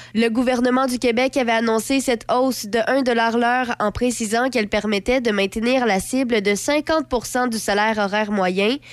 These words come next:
tout en tenant compte de l'évolution du contexte économique. Par ailleurs, le Canada met fin à ses évacuations aériennes au Soudan,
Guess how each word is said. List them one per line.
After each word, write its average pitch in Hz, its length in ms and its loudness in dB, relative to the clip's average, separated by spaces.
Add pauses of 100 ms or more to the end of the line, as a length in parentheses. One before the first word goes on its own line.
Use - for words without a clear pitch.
(260)
tout 359 220 0
en 262 100 0
tenant 226 300 2
compte 240 360 0
de 202 180 0
l'évolution 226 760 0
du 208 140 -6
contexte 208 600 -2
économique. 220 800 0 (1300)
Par 220 180 0
ailleurs, 233 480 2 (180)
le 226 140 0
Canada 285 500 0
met 254 160 4
fin 269 260 0
à 240 80 2
ses 226 280 0
évacuations 262 680 0
aériennes 233 600 2
au 220 80 0
Soudan, 226 540 0